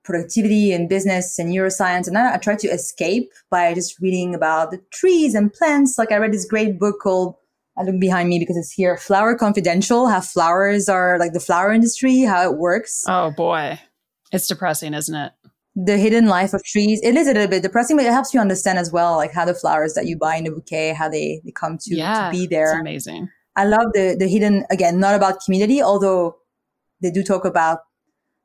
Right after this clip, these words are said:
Speaker 1: you know, how trees are all connected and the, the wood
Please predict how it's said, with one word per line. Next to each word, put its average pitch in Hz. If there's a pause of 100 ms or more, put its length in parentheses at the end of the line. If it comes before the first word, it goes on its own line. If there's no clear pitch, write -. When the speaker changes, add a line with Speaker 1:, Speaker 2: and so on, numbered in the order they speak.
(160)
Speaker 1:
you 170
know, 160
how 165
trees 170
are 170
all 160
connected 170
and 160
the, 160
the 165
wood 208